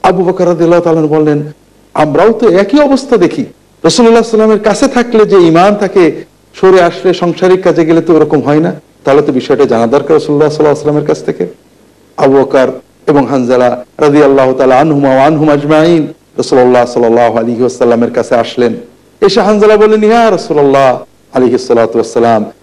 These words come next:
নাফাকা হানজালা, হানজালা তো মুনাফিক হয়ে গেছে।" রাসূলুল্লাহ সাল্লাল্লাহু আলাইহি ওয়াসাল্লাম প্রশ্ন করলেন, "কিভাবে?" ওই উত্তরে দিলেন, "আমরা যখন আপনার কাছে থাকি, আপনি যখন জান্নাত জাহান্নামের কথা বলেন, মনে হয় আমরা সবকিছু দেখছি,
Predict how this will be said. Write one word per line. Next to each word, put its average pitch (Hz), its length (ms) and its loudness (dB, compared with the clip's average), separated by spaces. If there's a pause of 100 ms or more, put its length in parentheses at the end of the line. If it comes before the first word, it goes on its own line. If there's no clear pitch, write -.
নাফাকা 240 480 0
হানজালা, 254 400 2 (440)
হানজালা 190 260 2
তো 233 140 0
মুনাফিক 180 380 0
হয়ে 220 200 2
গেছে।" 131 220 -8 (720)
রাসূলুল্লাহ 147 420 2
সাল্লাল্লাহু 131 240 -4
আলাইহি 131 60 -4
ওয়াসাল্লাম - 0 -
প্রশ্ন 127 260 -6
করলেন, 131 240 0
"কিভাবে?" 160 440 2 (840)
ওই 165 180 4
উত্তরে 139 340 -2
দিলেন, 123 320 2 (380)
"আমরা 160 220 0
যখন 160 180 0
আপনার 147 300 0
কাছে 151 220 -2
থাকি, 139 400 -2 (240)
আপনি 160 260 -2
যখন 160 420 0 (220)
জান্নাত 165 440 0
জাহান্নামের 160 480 0
কথা 160 220 0
বলেন, 165 300 2 (220)
মনে 196 160 2
হয় 208 180 2
আমরা 190 200 -2
সবকিছু 202 420 -6
দেখছি, 208 380 -2